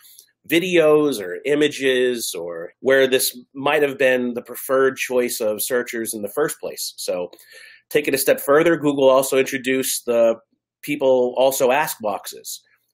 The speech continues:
which, you know, help searches dig further into the original query by showing them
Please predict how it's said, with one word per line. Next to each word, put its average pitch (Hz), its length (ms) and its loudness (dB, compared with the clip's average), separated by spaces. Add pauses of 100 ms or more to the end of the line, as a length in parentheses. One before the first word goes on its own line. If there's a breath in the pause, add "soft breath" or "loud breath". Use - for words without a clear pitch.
which, 107 600 -4
you 92 80 -12
know, 95 140 -8
help 120 200 -2
searches 120 560 -2
dig 110 220 -6
further 131 400 2
into 113 540 -2
the 107 120 -8
original 110 320 -4
query 135 400 2
by 98 400 -2
showing 107 380 -2
them 98 280 -6